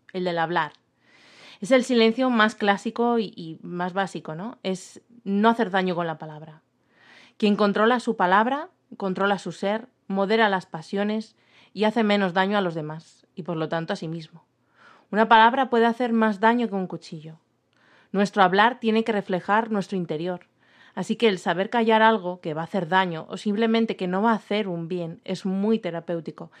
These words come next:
y quizás sea algo de lo más necesario hoy en día, donde predomina la impulsividad a la hora de decir, pues, lo que se siente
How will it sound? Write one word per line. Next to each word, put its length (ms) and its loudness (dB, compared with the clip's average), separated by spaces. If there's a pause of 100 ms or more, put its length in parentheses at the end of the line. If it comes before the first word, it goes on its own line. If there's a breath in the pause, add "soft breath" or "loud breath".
(280 loud breath)
y 100 -10
quizás 280 0
sea 160 4
algo 160 4
de 80 4
lo 80 4
más 180 0
necesario 640 -2
hoy 160 -4
en 100 -4
día, 300 -8 (560 soft breath)
donde 220 -2
predomina 540 0
la 160 2
impulsividad 840 -4
a 140 -12
la 120 -2
hora 160 4
de 100 4
decir, 360 -4
pues, 140 -10
lo 100 -6
que 100 -6
se 120 -6
siente 480 -10